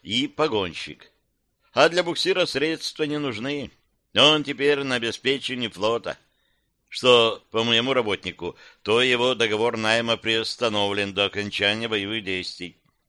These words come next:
После них, как нас демобилизуют, он возобновится.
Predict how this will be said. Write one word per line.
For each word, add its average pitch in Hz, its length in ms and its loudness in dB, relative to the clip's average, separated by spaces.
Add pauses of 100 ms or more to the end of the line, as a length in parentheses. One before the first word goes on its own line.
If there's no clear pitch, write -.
(180)
После 139 460 4
них, 127 340 -4 (420)
как 104 240 0
нас 107 320 -2
демобилизуют, 104 920 -2
он 107 220 -2
возобновится. 85 800 -8